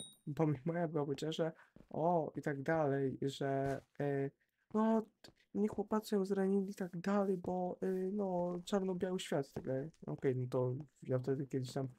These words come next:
em, jestem w związku i tak dalej. I jakby próbowałem pomóc i tak dalej. Ach, a to przepraszam, jakbym przeklął, no to potem się okazuje po prostu, że <laughs>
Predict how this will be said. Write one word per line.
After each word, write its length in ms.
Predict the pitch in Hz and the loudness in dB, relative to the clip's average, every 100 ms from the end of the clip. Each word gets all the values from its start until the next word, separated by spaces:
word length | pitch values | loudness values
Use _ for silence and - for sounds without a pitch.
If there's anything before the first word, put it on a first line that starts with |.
| _ _ _ _ - | _ _ _ _ 0
em, 360 | 143 139 131 131 - | 2 2 -2 -6 -6
jestem 340 | 135 139 127 127 | 0 0 2 0
w 40 | |
związku 420 | 127 127 123 - | 2 0 -2 -4
i 100 | - | -4
tak 280 | 156 147 151 | -4 -4 -2
dalej. 460 | 135 127 139 170 - - | -2 0 2 0 -4 -12
I 420 | 143 143 139 143 143 156 - | -6 -4 -2 -4 -6 -8 -4
jakby 320 | 165 170 175 | -4 -4 -10
próbowałem 380 | - 202 214 233 - _ - | -4 0 0 -4 -16 _ -2
pomóc 460 | 180 311 269 - | 0 0 -2 -6
i 40 | - | -6
tak 160 | 151 | -4
dalej. 300 | 135 139 160 - _ _ _ _ _ - - | -2 -2 -4 -6 _ _ _ _ _ -20 -16
Ach, 360 | 156 196 185 - - - - _ _ _ - | -6 -2 -2 -4 -12 -12 -20 _ _ _ 2
a 300 | 160 156 - _ _ - _ | 2 2 -6 _ _ -20 _
to 100 | - - | -20 -8
przepraszam, 320 | 160 - 160 156 156 147 - 156 | -8 0 2 4 2 0 -4 -2
jakbym 240 | 147 151 | 0 0
przeklął, 420 | - 143 151 165 | 0 -2 0 0
no 120 | 175 | 0
to 320 | 165 175 170 175 - - _ - | 2 4 4 2 -12 -20 _ 0
potem 260 | 175 196 | 2 2
się 200 | - 208 | 0 -2
okazuje 600 | - - 165 - 139 139 | -2 0 0 2 4 4
po 120 | 139 | 2
prostu, 400 | 135 139 - - | -4 -4 -6 -8
że 560 | 151 151 147 147 147 - - - - | -6 -4 -4 -2 -4 -6 -12 -20 -12
<laughs> 280 | - 175 | -4 -4